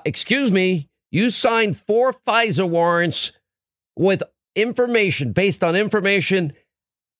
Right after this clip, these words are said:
that was absolutely unverifiable in your zealous,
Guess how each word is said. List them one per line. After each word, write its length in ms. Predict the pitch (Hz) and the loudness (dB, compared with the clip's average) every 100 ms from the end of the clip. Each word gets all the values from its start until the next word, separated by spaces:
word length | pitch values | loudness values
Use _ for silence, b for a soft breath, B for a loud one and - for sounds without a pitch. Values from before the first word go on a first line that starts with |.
| - | -2
that 200 | 190 175 | 0 0
was 260 | 190 131 - - | 0 -2 -8 -4
absolutely 1300 | 240 269 262 - 196 185 240 - 196 202 180 170 - _ _ _ - | 0 0 -2 -2 0 2 -2 -2 0 0 0 -2 -6 _ _ _ -4
unverifiable 1200 | 262 269 240 208 170 - 160 143 117 117 - _ _ _ _ _ _ - | -2 0 0 0 0 0 2 2 2 0 -4 _ _ _ _ _ _ -4
in 160 | 180 | -2
your 220 | 180 175 147 | 0 0 0
zealous, 840 | 92 - 202 220 202 170 - - | 0 2 4 4 2 0 -2 -4